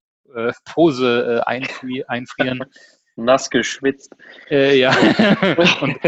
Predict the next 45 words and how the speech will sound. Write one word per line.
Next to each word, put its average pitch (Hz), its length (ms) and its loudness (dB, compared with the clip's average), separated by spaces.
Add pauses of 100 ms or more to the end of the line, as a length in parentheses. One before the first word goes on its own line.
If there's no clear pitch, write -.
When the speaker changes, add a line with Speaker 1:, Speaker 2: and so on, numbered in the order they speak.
(140)
Speaker 1:
und 143 140 0
danach 139 320 0
ist 139 160 -2
jeder 139 260 2
unproduktiver 143 720 0
als 123 160 -2
vorher, 156 480 2 (280)
äh, 170 40 2
<laughs> 185 1300 0
weil 135 140 0
man 127 140 0
erstmal 135 300 -2
drei 123 200 0
Stunden 127 260 -10
schlafen 131 400 -4
muss 131 220 -10
und, 120 240 -14
äh, 123 180 -8
fünf 127 200 -20
Stunden 127 200 -6
Speaker 2:
Ja. 135 80 0
Speaker 1:
duschen. 151 140 -12 (1080)
Ähm, 120 720 -4
ja, 123 140 0
wir 120 80 -2
werden's 127 240 -2
sehen. 107 180 -4
Aber 107 140 -2
es 120 100 -8
ist, - 80 -20
glaub 117 140 -6
ich, 117 120 -8
auch 120 200 -4
ein 113 260 -6
wichtiger 113 340 -8
Punkt, 123 380 -12
dass 110 220 -10
man, 110 300 -10
äh, 117 140 -12
sich 110 220 -20
bewegt, 113 420 -8
vielleicht 113 220 -10
auch 117 120 -12
draußen 110 460 -8
in 113 60 -14